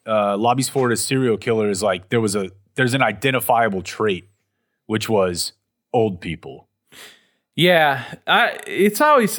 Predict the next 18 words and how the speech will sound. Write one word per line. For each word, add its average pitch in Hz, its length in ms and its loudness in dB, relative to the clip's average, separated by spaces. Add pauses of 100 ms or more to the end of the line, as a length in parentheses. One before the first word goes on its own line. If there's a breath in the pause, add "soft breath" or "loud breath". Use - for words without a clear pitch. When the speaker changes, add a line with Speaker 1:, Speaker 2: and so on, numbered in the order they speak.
(100)
Speaker 2:
all 233 300 4
of 120 100 -2
it's 120 160 -4
weird. 135 200 0
Like, 156 380 0
you 180 160 2
know, 135 240 4
the, 135 680 2 (1400 soft breath)
the 190 160 4
ones 247 300 4
that, 220 160 4
like, 180 260 4
exclusively 165 1000 0
target, 151 640 0
uh, 123 580 2
prostitutes, 120 1040 -4
like, 110 240 0
it, 113 360 -6